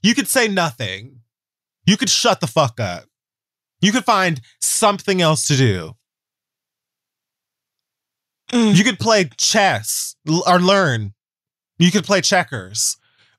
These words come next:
Speaker 1: Uno. Phase ten.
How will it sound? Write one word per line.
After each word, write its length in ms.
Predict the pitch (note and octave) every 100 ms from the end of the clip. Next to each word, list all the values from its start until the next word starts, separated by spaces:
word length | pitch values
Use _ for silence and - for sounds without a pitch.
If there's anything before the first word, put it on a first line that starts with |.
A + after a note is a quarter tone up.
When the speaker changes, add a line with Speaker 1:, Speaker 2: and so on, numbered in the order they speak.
| _ C4
Speaker 1:
Uno. 720 | C4 B3 G3 B2+ G#2 D#2+ - _ _ _
Phase 1000 | - - C4 B3+ B3+ B3+ C4 - - - -
ten. 520 | B3 A#3 E3+ A2